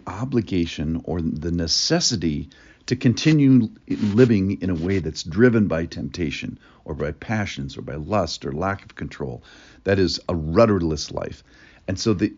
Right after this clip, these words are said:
the issue is, how do I get to change my behavior? How do I change my behavior?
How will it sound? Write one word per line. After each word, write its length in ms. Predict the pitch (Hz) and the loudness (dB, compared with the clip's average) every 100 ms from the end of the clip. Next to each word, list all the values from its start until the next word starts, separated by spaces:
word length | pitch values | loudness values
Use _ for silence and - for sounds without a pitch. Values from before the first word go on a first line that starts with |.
| - | -4
the 160 | 104 - | -4 4
issue 460 | 190 208 135 107 82 | 4 6 4 2 2
is, 300 | 82 85 - | 0 -4 -10
how 300 | - 107 165 | -12 -2 0
do 140 | 196 202 | 2 0
I 80 | |
get 300 | 135 107 104 | 0 0 -2
to 120 | - - | -6 -8
change 500 | - 104 104 104 - | -2 2 2 0 -2
my 160 | 85 | -4
behavior? 460 | 78 80 87 73 - | -4 -4 -2 -2 -4
How 180 | - 165 | -4 -2
do 120 | 226 | 0
I 80 | 113 | -2
change 420 | - 98 95 - | -2 -4 -4 -4
my 140 | 78 | -6
behavior? 500 | 69 76 76 76 - | -6 -4 -4 -4 -8